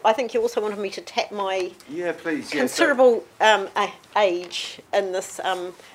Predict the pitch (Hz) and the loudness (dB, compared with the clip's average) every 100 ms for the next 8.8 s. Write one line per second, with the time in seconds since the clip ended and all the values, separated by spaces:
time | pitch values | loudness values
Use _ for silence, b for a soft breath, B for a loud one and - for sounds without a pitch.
0 | B 190 208 220 220 190 - 202 196 190 | B 0 2 2 0 -4 -2 -4 -4 -2
1 | 208 - 185 180 175 - 208 190 202 185 | -4 -2 -4 -4 -8 -4 -2 -2 -2 -4
2 | 175 220 170 165 - - 196 175 180 B | -2 0 0 0 -6 -2 -2 -2 -6 B
3 | B B B B - 226 214 - - 233 | B B B B 0 0 0 -6 0 0
4 | - 262 254 - - - - - - - | 2 2 2 -2 -18 -20 -14 -12 -10 -12
5 | 147 - - - - - - - 202 226 | -16 -20 -20 -20 -20 -20 -16 -14 -2 0
6 | 233 277 311 220 185 214 - 233 233 220 | 6 6 6 2 2 0 0 0 2 2
7 | 247 - - 247 214 208 208 - 202 - | 2 0 0 2 4 2 -2 -2 -2 -2
8 | 202 - 247 233 - - 185 | -4 0 0 0 -4 -6 -6